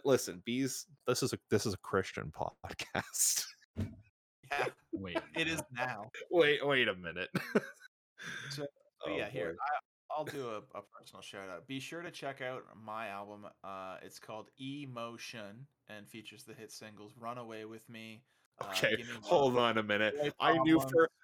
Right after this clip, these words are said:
Speaker 1: I knew for a goddamn second something was fucked up. I'm like, "Wait, hold on. I don't remember there being any mention of a new album being released. I don't
Speaker 2: Yep,
Speaker 1: recognize that
Speaker 2: yep.
Speaker 1: album name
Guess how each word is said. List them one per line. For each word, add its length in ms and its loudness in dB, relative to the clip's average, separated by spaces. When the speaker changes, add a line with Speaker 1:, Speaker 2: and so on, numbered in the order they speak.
Speaker 1:
I 140 6
knew 160 6
for 180 6
a 80 4
goddamn 440 6
second 440 2
something 300 -4
was 120 -4
fucked 380 -6
up. 240 -2
I'm 120 -4
like, 180 0
"Wait, 180 -2
hold 320 2
on. 200 -8
I 100 4
don't 160 6
remember 300 4
there 120 4
being 220 -2
any 180 2
mention 360 0
of 100 -6
a 20 -8
new 180 -4
album 380 -2
being 240 -12
released. 480 -8
I 60 2
don't 100 4
Speaker 2:
Yep, 60 -2
Speaker 1:
recognize 480 2
that 140 2
Speaker 2:
yep. 100 0
Speaker 1:
album 420 4
name 380 -6